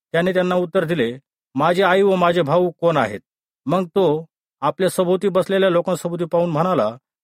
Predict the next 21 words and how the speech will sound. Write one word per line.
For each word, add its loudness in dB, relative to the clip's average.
"पहा, 2
माझी 2
आई 4
व 0
माझे 0
भाऊ." -8
जे 2
कोणी 0
देवाच्या 0
इच्छेप्रमाणे -2
वागतात, -2
तेच 0
माझे 0
भाऊ, -2
माझी 0
बहीण -2
व -2
माझी 0
आई. 0
मार्काचे -4
सुवर्तमान 0